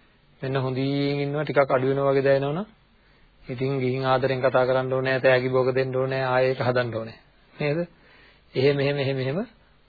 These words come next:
කොච්චරනම් අමාරුවෙන්ද මේ ලෝකේ මං කැමති දේවල් මගේ ළඟ තියාගන්න කොච්චර ලොකු උත්සාහයක් ගන්නවද?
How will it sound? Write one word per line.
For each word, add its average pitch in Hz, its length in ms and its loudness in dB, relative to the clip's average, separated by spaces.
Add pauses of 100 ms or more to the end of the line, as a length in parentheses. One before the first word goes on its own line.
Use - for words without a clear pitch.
(160)
කොච්චරනම් 202 840 0
අමාරුවෙන්ද 151 640 0
මේ 135 260 -2
ලෝකේ 143 340 -4
මං 139 240 -6
කැමති 127 380 -8
දේවල් 139 300 -2
මගේ 131 340 -6
ළඟ 135 220 -6
තියාගන්න 127 520 -4
කොච්චර 151 400 -12
ලොකු 147 200 -10
උත්සාහයක් 127 400 -8
ගන්නවද? 123 400 -6